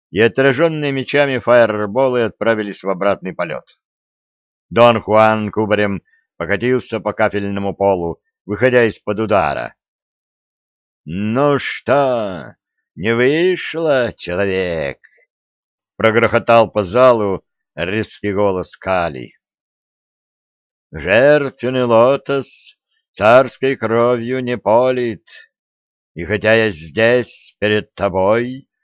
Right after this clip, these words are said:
мой разум чист, его не замутняет безрассудный гнев».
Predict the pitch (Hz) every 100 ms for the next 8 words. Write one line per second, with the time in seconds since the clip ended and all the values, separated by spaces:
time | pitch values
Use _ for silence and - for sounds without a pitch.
0 | _ - 92 92 98 104 120 120 - 143
1 | 160 - - - - _ _ _ _ _
2 | - 95 98 120 123 117 120 113 95 110
3 | 117 135 147 143 120 87 92 92 92 101
4 | - - 107 135 110 120 101 107 131 156
5 | 135